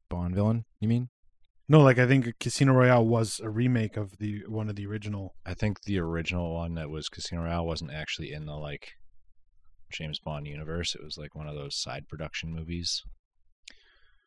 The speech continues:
Speaker 2: Oh.
Speaker 3: Not
Speaker 1: I don't
Speaker 3: the
Speaker 1: know.
Speaker 3: Daniel Craig one, but the, like,
Speaker 2: Not the original.
Speaker 3: nineteen sixty-seven
Speaker 2: Yeah.
Speaker 3: or something that it came out in.
Speaker 2: Who, who made it? Is it Gene Roddenberry or is that the guy from Star Trek?
Speaker 1: Yep.
Speaker 3: Fuck if I know.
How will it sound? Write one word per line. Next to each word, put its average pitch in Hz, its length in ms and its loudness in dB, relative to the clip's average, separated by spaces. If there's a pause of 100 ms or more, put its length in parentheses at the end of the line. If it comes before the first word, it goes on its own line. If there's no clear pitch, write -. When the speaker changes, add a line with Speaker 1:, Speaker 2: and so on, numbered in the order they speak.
(240)
Speaker 2:
Oh. 135 160 2 (640)
Speaker 3:
Not 98 120 4
Speaker 1:
I 95 60 6
don't 78 80 -6
Speaker 3:
the 92 80 -2
Speaker 1:
know. 82 60 -2
Speaker 3:
Daniel 80 300 -4
Craig 80 240 -2
one, 92 160 0
but 82 140 -4
the, 78 100 -8
like, 76 160 -4
Speaker 2:
Not 139 160 8
the 107 80 0
original. 104 280 2
Speaker 3:
nineteen 85 280 -4
sixty-seven - 840 -6
Speaker 2:
Yeah. 110 120 6
Speaker 3:
or - 40 0
something 95 320 -4
that 95 100 -2
it 92 100 -2
came 95 200 -4
out 95 140 -2
in. 104 220 -4 (300)
Speaker 2:
Who, 135 160 4
who 127 160 2
made 147 200 8
it? 127 60 -4
Is 123 120 2
it 131 80 0
Gene 143 180 6
Roddenberry 139 600 6
or 123 60 0
is 110 120 0
that 123 220 4
the 117 60 -14
guy 123 140 4
from 110 140 -6
Star 107 200 0
Trek? 95 240 -4 (440)
Speaker 1:
Yep. - 140 -4 (1000)
Speaker 3:
Fuck - 220 -6
if - 120 -6
I 151 100 -4
know. - 720 -4